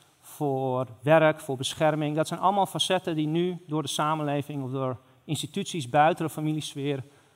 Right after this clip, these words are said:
worden ingevuld. En het individu is daardoor eigenlijk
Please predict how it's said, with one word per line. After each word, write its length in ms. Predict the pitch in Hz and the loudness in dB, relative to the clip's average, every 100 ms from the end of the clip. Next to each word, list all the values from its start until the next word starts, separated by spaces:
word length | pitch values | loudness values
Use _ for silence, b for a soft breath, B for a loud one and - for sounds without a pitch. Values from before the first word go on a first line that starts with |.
| b | b
worden 600 | - 127 143 135 131 127 - - _ | -6 -2 0 2 0 -2 -8 -20 _
ingevuld. 760 | - 185 151 - 143 123 - - b b b b b _ _ _ _ | -2 -2 -2 -4 -4 -4 -8 -20 b b b b b _ _ _ _
En 340 | 170 175 175 | 0 2 0
het 140 | 185 165 | -4 -2
individu 580 | 196 175 196 170 226 214 | -2 -2 -4 0 0 0
is 100 | - | 2
daardoor 360 | 180 180 170 | 4 4 0
eigenlijk 560 | 175 170 - 160 151 | 0 0 0 -2 -4